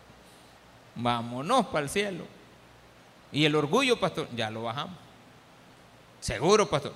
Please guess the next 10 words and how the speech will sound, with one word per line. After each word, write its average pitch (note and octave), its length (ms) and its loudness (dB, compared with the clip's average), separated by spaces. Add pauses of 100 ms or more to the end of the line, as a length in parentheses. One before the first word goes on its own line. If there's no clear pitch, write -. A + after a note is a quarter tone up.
(100)
"Seguro. A2 440 -12 (340)
Le G#2 100 -8
estamos B2 300 -4
bajando D3+ 360 -2
los D3+ 120 -4
niveles". D#3+ 320 -6 (1400)
¿Desde C#3 260 -2
cuándo? F#3+ 420 0
Desde A2+ 240 -6
siempre. - 500 -8